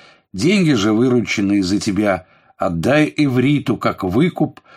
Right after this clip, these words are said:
за убитого тобой сына его Ифита». Опять пришлось Гераклу лишиться свободы.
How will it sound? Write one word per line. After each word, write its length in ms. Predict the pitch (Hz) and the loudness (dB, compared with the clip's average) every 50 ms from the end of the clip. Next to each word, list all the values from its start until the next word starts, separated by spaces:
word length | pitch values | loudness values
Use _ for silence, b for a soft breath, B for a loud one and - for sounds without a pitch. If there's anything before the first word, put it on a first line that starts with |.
| B B B | B B B
за 240 | - 95 87 98 120 | -6 -4 0 2 2
убитого 600 | 120 104 90 85 120 160 175 - - 135 127 123 | 2 2 0 0 0 0 0 0 0 -2 -2 0
тобой 340 | - 113 98 87 123 120 | -2 -4 -2 0 0 0
сына 380 | 104 - - - 131 135 135 131 | 0 -2 -4 -2 -2 0 0 0
его 420 | 120 107 101 92 95 107 113 - - _ | 0 0 0 0 0 0 -2 -2 -4 _
Ифита». 760 | - 107 98 - - 127 107 85 - _ - 71 64 - - _ _ _ _ _ _ _ _ _ _ | -8 -8 -8 -8 -6 -6 -6 -6 -6 _ -10 -10 -8 -10 -12 _ _ _ _ _ _ _ _ _ _
Опять 500 | 104 127 135 - 147 147 147 147 131 120 | -6 -6 -4 -2 0 2 2 2 0 -2
пришлось 460 | _ 120 117 104 - - 117 120 107 | _ -4 -4 -2 -2 0 0 0 0
Гераклу 840 | 90 82 90 98 104 117 127 139 139 - - 110 117 120 117 101 B B B B B B B | 0 -2 -2 0 2 2 2 2 0 -2 -4 -2 0 0 0 -2 B B B B B B B
лишиться 640 | - 95 101 95 - - 117 117 - - - 104 | -2 -2 -2 0 0 -2 -2 -2 -2 -2 -4 -4
свободы. 720 | 98 - 95 98 92 87 87 95 92 85 73 78 - 78 | -4 -2 -2 -2 0 0 0 0 -2 -2 -4 -6 -8 -8